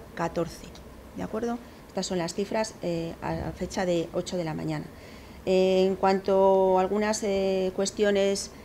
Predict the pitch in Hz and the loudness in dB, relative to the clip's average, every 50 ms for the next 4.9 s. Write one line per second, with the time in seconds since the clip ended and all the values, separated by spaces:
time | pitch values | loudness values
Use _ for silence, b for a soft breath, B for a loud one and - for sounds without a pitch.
0 | B - - 202 196 185 190 196 202 214 - 240 226 - 220 226 226 202 190 185 | B -2 0 2 2 4 4 2 2 0 0 0 2 2 2 2 2 2 0 0
1 | 180 170 160 - 190 - - - 202 - 202 190 - 196 196 190 190 196 190 190 | 0 0 -2 -4 -8 -6 -6 -4 -4 -4 -4 -2 -2 0 0 2 2 2 2 0
2 | 196 170 180 180 180 180 208 208 220 226 233 240 247 - 190 175 180 202 196 202 | 0 2 2 2 2 4 4 4 4 6 4 4 4 2 0 0 2 0 0 0
3 | 196 - 220 - 202 185 196 185 185 185 - 202 208 226 233 - 196 170 - 180 | 0 0 -2 -2 -2 0 0 0 0 0 0 2 2 2 0 -2 -2 -2 -2 -2
4 | 175 185 185 180 180 - - 180 165 - 180 190 208 220 233 269 370 - | -4 -2 -4 -4 -4 -4 -4 -4 -2 0 0 0 0 0 0 -2 -2 -4